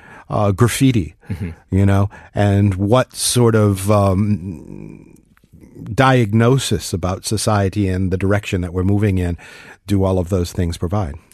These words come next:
Speaker 2: Right. Yeah, absolutely. And also, I think, uh, we talked about that, uh, how, how art kind of allows us to express ourselves and, and, and almost show, uh,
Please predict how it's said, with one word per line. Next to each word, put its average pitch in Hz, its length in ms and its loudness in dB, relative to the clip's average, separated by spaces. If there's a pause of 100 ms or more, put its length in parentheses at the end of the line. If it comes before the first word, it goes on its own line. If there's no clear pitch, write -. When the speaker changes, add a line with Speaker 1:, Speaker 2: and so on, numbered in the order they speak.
Speaker 2:
Right. 110 300 0
Yeah, 104 220 0
absolutely. 110 560 -2
And 107 320 0
also, 113 440 0
I 92 160 -2
think, 104 500 -4 (720)
uh, 92 260 0
we 104 100 0
talked 151 300 0
about 110 260 -2
that, 95 280 -2 (160)
uh, 87 460 -6 (120)
how, 95 520 -4 (300)
how 92 360 -6
art 95 240 -2
kind 101 220 -6
of 92 220 -8 (1040)
allows 98 480 -2
us 98 220 -2
to 92 140 -10
express - 420 -6
ourselves 98 560 -2
and, 85 160 -10
and, 82 260 -12
and 87 140 -10
almost 87 460 -8
show, 87 560 -6 (440)
uh, 98 220 -4